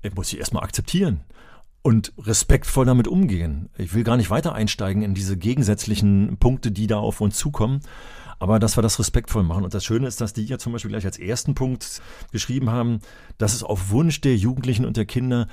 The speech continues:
Gesprächsangebote geben muss. Also im Gespräch bleiben. Und das scheint wohl sehr zentral an dieser Schule zu sein.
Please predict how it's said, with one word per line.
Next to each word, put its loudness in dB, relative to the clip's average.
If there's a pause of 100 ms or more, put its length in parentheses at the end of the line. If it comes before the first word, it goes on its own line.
(160)
Gesprächsangebote -2
geben -6
muss. -6
Also -8
im 6
Gespräch 2
bleiben. -4 (600)
Und -2
das 2
scheint 2
wohl 2
sehr 4
zentral 2
an 0
dieser -4
Schule -6
zu -4
sein. 2